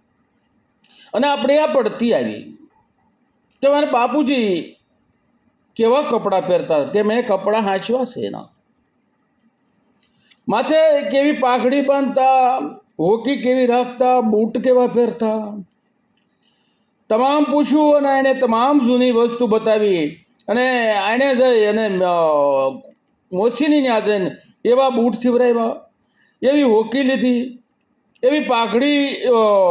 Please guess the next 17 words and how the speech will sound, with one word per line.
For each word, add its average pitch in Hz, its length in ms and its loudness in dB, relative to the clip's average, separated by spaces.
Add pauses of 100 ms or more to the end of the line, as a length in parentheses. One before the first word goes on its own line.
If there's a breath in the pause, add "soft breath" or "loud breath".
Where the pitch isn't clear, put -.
(180)
બાંધી 233 680 -2 (640 soft breath)
અને 269 160 0
એવા 277 280 2
કપડાં 294 400 0
સીવરાવ્યા. 131 680 0 (1400)
અને 254 200 -2
પોતે 262 420 2
જાય 294 240 0
છે 294 140 0
કચેરીની 262 560 0
માલપા, 190 760 -2 (840 soft breath)
પણ 294 120 0
આને 285 240 0
તો 370 140 -2
કોઈ 339 240 -4
ઓળખતું 233 580 0
નથી. 254 500 -4